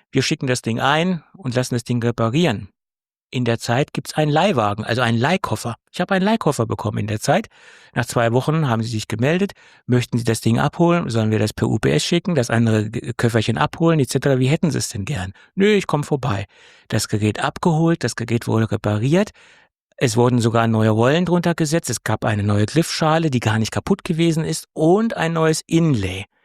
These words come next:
Lebenslange Garantie. Kenne ich bei keiner anderen Marke, jedenfalls nicht.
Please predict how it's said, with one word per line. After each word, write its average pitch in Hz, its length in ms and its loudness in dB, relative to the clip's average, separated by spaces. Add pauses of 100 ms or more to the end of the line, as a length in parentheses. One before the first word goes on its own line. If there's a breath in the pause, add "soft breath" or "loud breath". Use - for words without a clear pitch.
(280)
Lebenslange 123 680 0
Garantie. 143 500 -2 (960 soft breath)
Kenne 139 240 0
ich 160 120 -4
bei 147 120 0
keiner 147 300 0
anderen 147 320 0
Marke, 160 280 0
jedenfalls 117 300 -2
nicht. - 260 -2